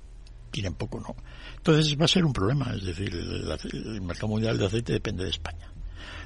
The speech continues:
depende de toda esa zona de Jaén, Córdoba, Jaén, para allá, de que esa gente, pues, produzca aceite o no lo produzca.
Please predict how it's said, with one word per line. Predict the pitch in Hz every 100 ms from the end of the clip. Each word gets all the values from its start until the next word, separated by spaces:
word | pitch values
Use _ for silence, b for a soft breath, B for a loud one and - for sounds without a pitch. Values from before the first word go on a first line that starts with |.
| -
depende | 104 98 95
de | 90
toda | 92
esa | 87 90
zona | - 95 87
de | 85
Jaén, | 78 90 120 311 - B B B B B -
Córdoba, | 135 87 87
Jaén, | - 90 87 90
para | - 82 87
allá, | - - - B B B B B B
de | - 95
que | 107
esa | 101
gente, | 95 104 98 127
pues, | - 98 82 80 82 82 - - - - - - -
produzca | - 90 90 - 92
aceite | - 98 - 110
o | 82
no |
lo | 82
produzca. | - - 98 -